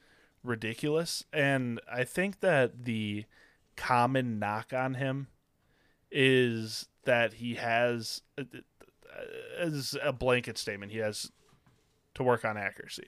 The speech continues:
which is true. But it's also, like, he has trouble with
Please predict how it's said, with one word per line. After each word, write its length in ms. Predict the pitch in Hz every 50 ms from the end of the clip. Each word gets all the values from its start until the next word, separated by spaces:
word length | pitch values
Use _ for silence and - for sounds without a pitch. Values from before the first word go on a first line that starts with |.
| - - -
which 240 | - 135 127 -
is 120 | - 113 -
true. 260 | - - 127 - - - _ _ - - - - _ _ _
But 340 | - 123 120 117 107 - - _ _ _ _ _ _ _ _ _ _ _ _ _ _ _ -
it's 240 | 160 151 127 - -
also, 380 | 151 147 147 135 - 151 135 127
like, 500 | 120 113 117 117 107 98 - _ - _
he 180 | - - 139 135
has 200 | 131 123 120 -
trouble 400 | - - - 123 113 113 110 104
with 220 | 104 107 101 -